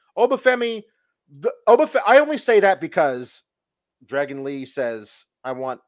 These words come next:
I want a rematch." He says, "I, I, I," he says, "I only hope that you will do as I did and Wesley did before me and have these open challenges so everyone gets a chance to fight you for that title." He says, "The, uh, the open challenges are done.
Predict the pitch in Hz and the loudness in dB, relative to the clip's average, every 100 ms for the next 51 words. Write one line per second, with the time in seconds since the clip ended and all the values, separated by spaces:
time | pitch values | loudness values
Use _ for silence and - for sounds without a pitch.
0 | - 120 117 107 147 123 104 87 127 139 | -16 -12 -10 -10 -12 -12 -14 -14 -14 -14
1 | 135 131 135 123 127 - 120 110 _ _ | -12 -6 -6 -6 -10 -8 -12 -12 _ _
2 | 123 - 131 139 120 _ _ 131 185 226 | -20 -16 -14 -12 -14 _ _ 0 0 0
3 | 175 170 165 127 113 160 180 135 101 110 | -2 -2 -4 -10 -14 -12 -6 -6 -6 -14
4 | 95 98 _ _ _ 131 127 151 160 143 | -14 -20 _ _ _ -10 -6 -2 -2 -2
5 | 127 110 104 - 120 131 131 - 139 120 | -8 -8 -10 -16 -10 -8 -8 -10 -12 -12
6 | 101 98 - 160 135 107 98 104 113 127 | -14 -20 -6 -2 -2 -6 -14 -14 -8 -10
7 | 101 107 - 120 113 98 143 143 120 95 | -10 -18 -14 -14 -14 -10 -6 -6 -10 -16
8 | 95 113 107 101 98 104 - - 113 98 | -14 -12 -12 -16 -18 -20 -20 -14 -14 -14
9 | - _ 127 - 71 _ _ _ _ _ | -20 _ -10 -10 _ _ _ _ _ _
10 | _ _ _ _ _ - 117 107 87 - | _ _ _ _ _ -20 -12 -12 -10 -10
11 | 123 - - _ _ _ _ _ 139 135 | -10 -10 -20 _ _ _ _ _ -2 -2
12 | 101 _ _ _ 123 123 131 131 135 123 | -4 _ _ _ -16 -10 -10 -6 -6 -2
13 | 156 165 160 170 147 135 123 120 98 85 | -4 -4 -4 0 0 -2 -6 -8 -10 -10
14 | 95 78 | -12 -12